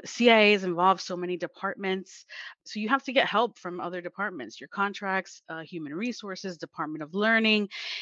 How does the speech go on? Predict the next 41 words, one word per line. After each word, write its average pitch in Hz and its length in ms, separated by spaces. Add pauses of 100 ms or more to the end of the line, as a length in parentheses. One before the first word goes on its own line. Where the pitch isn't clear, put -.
(120)
and 175 440
several 165 440
others. 160 560 (240)
I 170 60
mean, 185 180
the 190 60
biggest 240 380
thing 214 420
I 175 140
thought 190 440
was 165 360 (200)
getting 185 260
to 175 100
know 165 200
the 139 60
C 135 220
I 113 80
A, 107 260 (100)
right? 160 220
You 190 160
really 208 300
<laughs> - 80
have 185 180
to 214 80
get 160 220
to 180 100
know 160 240
it. 156 160 (400)
Um, 170 320
I 180 120
actually 202 380
created 185 480
this 165 200
book, 147 720
right, 165 300
which 180 180
is 170 120
the 175 100
C 208 260
I 180 140
A, 180 320